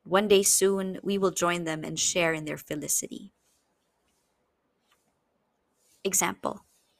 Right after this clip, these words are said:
In the book of Daniel, we read that Darius, king of Persia,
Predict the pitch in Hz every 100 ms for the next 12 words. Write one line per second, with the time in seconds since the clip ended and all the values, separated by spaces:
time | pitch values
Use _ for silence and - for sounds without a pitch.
0 | _ _ _ _ _ _ _ _ _ _
1 | _ _ _ - 254 277 320 339 302 208
2 | 196 190 190 185 185 - _ - 208 285
3 | 214 202 190 180 190 - 185 196 196 220
4 | 247 254 - - 214 214 - 190 175 175
5 | 160